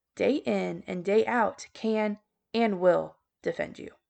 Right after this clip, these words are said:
My mom says she's sorry she yelled so much when we were kids. I told her, "I remember you yelling, but I'm positive it's because we weren't listening, so I'm sure we deserved whatever you were yelling about." And I feel my mom is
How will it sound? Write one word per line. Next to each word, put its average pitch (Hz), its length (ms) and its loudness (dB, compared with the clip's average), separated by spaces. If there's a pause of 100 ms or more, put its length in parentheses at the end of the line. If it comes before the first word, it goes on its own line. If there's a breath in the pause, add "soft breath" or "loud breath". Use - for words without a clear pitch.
(420)
My 277 120 6
mom 220 240 4
says 214 180 0
she's 196 200 -6
sorry 185 240 -4
she 190 140 -10
yelled 170 400 -4
so 196 160 -2
much - 380 -4 (100)
when 185 160 -6
we 170 80 -6
were 170 100 -6
kids. - 440 -8 (600 soft breath)
I 214 120 2
told 208 260 -2
her, 208 340 2
"I 220 60 4
remember 247 380 4
you 220 160 2
yelling, 180 640 -4
but 190 120 0
I'm 196 140 2
positive 202 480 2
it's 196 140 -8
because 196 360 0
we 190 80 0
weren't 185 220 -4
listening, 165 380 -4
so 175 180 -4
I'm 165 120 -4
sure 180 220 -2
we 180 80 0
deserved 170 380 0
whatever 175 340 2
you 165 140 -6
were 151 60 -10
yelling 165 300 -4
about." - 340 -8 (520)
And 196 120 0
I 240 80 4
feel 247 120 4
my 247 140 4
mom 190 240 2
is 180 180 -8